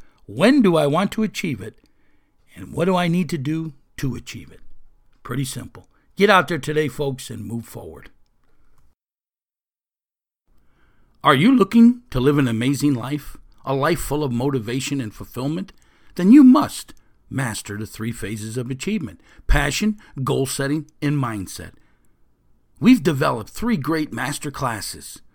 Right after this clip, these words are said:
so you can master those a-, areas of your life. The first one is Dream Job,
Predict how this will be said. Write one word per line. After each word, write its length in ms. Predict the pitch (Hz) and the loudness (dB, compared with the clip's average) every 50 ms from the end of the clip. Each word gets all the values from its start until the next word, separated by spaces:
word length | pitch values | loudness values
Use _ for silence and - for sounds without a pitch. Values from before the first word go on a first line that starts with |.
| _ - | _ -12
so 140 | - - | -8 -4
you 220 | 127 135 185 233 - | 0 2 2 2 2
can 200 | - 135 123 120 | 2 -2 -4 -2
master 340 | 135 139 139 - - 139 123 | -4 -4 -6 -6 -6 -6 -4
those 260 | 117 139 175 175 131 | -2 -2 -2 0 0
a-, 200 | 143 143 139 139 - | -2 -2 -2 -4 -4
areas 400 | 139 139 143 147 147 147 131 131 | -4 -2 0 0 0 0 0 -2
of 140 | 135 113 | -4 -4
your 240 | 107 113 139 143 127 | -4 -4 -2 -2 -4
life. 480 | 107 95 85 - - - - - _ _ _ - - - _ _ _ - | -4 -8 -10 -14 -16 -20 -20 -20 _ _ _ -20 -20 -20 _ _ _ -14
The 100 | - 113 | -14 -6
first 340 | - - 254 269 - - 131 | 0 0 0 2 0 -2 -6
one 180 | 120 113 113 | -6 -4 -4
is 320 | 110 143 202 240 233 - - - - _ - | -2 -2 -2 -2 -4 -8 -16 -20 -20 _ -10
Dream 340 | 117 110 165 226 285 277 156 | -4 2 4 6 8 8 6
Job, 320 | 127 120 101 90 - - | 6 2 -8 -8 -10 -14